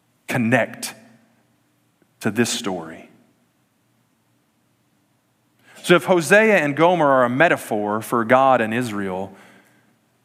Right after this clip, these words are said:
then, then what's the emotion that God has for his people who have been rebellious and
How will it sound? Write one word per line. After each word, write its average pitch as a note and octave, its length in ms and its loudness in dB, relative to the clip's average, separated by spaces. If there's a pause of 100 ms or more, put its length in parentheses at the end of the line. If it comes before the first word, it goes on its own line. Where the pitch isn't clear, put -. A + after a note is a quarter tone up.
(340)
then, C#3 160 -2
then D#3 160 0
what's G#3 180 -2
the F3 120 2
emotion C3+ 480 0
that A2+ 180 -2
God C3+ 320 -2
has E2+ 580 -8 (760)
for A2+ 180 -6
his A2+ 200 -2
people - 640 -12 (4000)
who - 80 -4
have A2+ 140 -2
been A#2+ 180 -2
rebellious A2 760 -2
and E2+ 280 -14